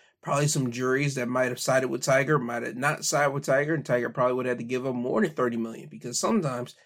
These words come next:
people might be asking for thirty million or ask for an initial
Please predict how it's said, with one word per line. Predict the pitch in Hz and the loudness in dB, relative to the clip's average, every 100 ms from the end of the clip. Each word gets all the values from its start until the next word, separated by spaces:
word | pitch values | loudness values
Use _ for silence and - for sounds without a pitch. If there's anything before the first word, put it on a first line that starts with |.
| _ _ - | _ _ -14
people | - 190 196 | -6 0 2
might | 151 143 | 4 2
be | 123 | 2
asking | 123 160 - 143 | 2 0 -2 -12
for | |
thirty | - 131 123 | -4 -2 0
million | 131 135 131 - | -2 0 0 0
or | 113 120 - | -2 -2 0
ask | 147 139 147 | 2 2 2
for | 135 - | -4 -4
an | 139 | -4
initial | 135 135 151 156 120 117 | -4 -2 -2 -2 -4 -6